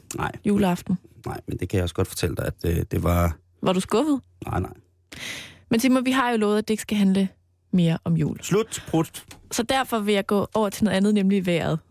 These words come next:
Speaker 1: Det synes jeg er en god idé.
Speaker 2: <laughs> Også et godt samtaleemne. Nå, men jeg vil bare lige sige i forlængelse af det, du sagde,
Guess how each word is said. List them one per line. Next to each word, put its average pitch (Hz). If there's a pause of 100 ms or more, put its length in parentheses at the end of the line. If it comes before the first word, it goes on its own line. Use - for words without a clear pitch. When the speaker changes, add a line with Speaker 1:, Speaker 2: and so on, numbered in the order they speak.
(880)
Speaker 1:
Det 185
synes 165
jeg 220
er -
en 156
god 135
idé. 107 (680)
Speaker 2:
<laughs> 220
Også 208
et -
godt -
samtaleemne. 214 (400)
Nå, 262
men 226
jeg 254
vil 254
bare 269
lige 285
sige 285
i 285
forlængelse 247
af 208
det, 202
du 208
sagde, 202